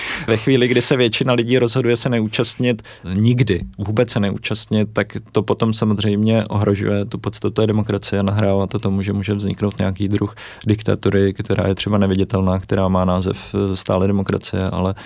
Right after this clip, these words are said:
není to demokracie nebo není to svobodná společnost. Vlastně bychom mohli říct, že do značné míry to rozdělení, které v antické obci bylo mezi těmi svobodnými a těmi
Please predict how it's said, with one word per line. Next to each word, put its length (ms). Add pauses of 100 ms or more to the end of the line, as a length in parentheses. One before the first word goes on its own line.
(200)
není 220
to 100
demokracie 520
nebo 140
není 160
to 100
svobodná 420
společnost. 560 (420)
Vlastně 340
bychom 220
mohli 240
říct, 400
že 260
do 120
značné 400
míry 300 (100)
to 140
rozdělení, 540
které 360
v 100
antické 460
obci 280
bylo 220
mezi 220
těmi 180
svobodnými 600
a 120
těmi 360